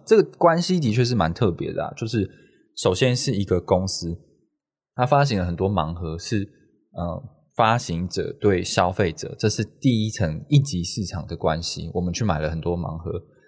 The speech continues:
那这些盲盒开了之后呢，在 OpenSea 这种二级市场流动，比如说我看到永恒王，就最高级的那一种，或者是普通的，可能两年，两年使用权限的这种东西，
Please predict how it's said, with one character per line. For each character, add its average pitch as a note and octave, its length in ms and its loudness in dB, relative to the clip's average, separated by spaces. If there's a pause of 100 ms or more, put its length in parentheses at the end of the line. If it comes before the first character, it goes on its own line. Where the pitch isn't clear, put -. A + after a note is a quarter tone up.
(140)
那 D#3 40 8
这 D#3 120 4
些 E3 100 10
盲 A2+ 180 6
盒 G#2+ 140 6
开 G#2+ 220 4
了 G#2 40 4
之 F#2+ 200 0
后 G#2 160 6
呢， E2+ 180 0
在 G#2+ 220 2
OpenSea G2 600 2
这 F#2+ 120 -2
种 D#2+ 160 -2
二 G#2+ 160 8
级 D#2+ 180 -4
市 F#2+ 200 -4
场 E2+ 220 -8
流 F2+ 160 -4 (120)
动， - 160 2 (800)
比 G#2+ 80 2
如 G#2 80 6
说 C3 120 8
我 A2+ 60 8
看 B2 160 2
到 A2 160 6
永 F#2+ 240 2
恒 F2+ 300 2
王， F2 260 4
就 G#2+ 140 2
最 A#2 180 6
高 F#2 260 4
级 D#2+ 220 -6
的 D#2+ 100 -2
那 D#2+ 160 -2
一 D#2 60 -4
种， - 180 -8 (140)
或 A2+ 180 0
者 F#2+ 80 0
是 A2 80 -2
普 F2+ 280 -4
通 F2 340 -2
的， D#2+ 240 -4 (260)
可 - 120 -6
能 E2+ 200 -2
两 D#2+ 300 2
年， D#2+ 180 -4 (220)
两 F2 260 0
年 D#2+ 200 -4
使 D#2+ 220 -6
用 F#2 200 0
权 D#2+ 220 -4
限 E2+ 160 -2
的 D2 100 -4
这 F#2 100 -6
种 E2+ 140 -6
东 F#2 220 -6
西， - 260 -10